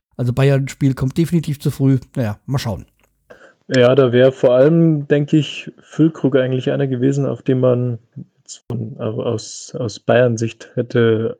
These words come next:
Speaker 2: aufpassen müssen, einfach weil er, weil er halt jetzt in der Saison schon relativ erfolgreich war und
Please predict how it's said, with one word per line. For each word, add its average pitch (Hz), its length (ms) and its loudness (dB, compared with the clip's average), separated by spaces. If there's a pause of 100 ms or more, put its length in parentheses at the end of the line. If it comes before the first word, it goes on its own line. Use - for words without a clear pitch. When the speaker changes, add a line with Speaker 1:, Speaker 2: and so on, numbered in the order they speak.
Speaker 2:
aufpassen 120 580 -8
müssen, 127 280 -8
einfach 110 280 -8
weil 117 140 2
er, 117 220 2 (160)
weil 117 280 -2
er 117 100 2
halt 113 160 0
jetzt 120 200 0
in 120 80 -4
der 120 120 2
Saison 123 340 0
schon 127 200 -2
relativ 127 400 -2
erfolgreich 123 480 -2
war 117 140 2
und 117 260 -2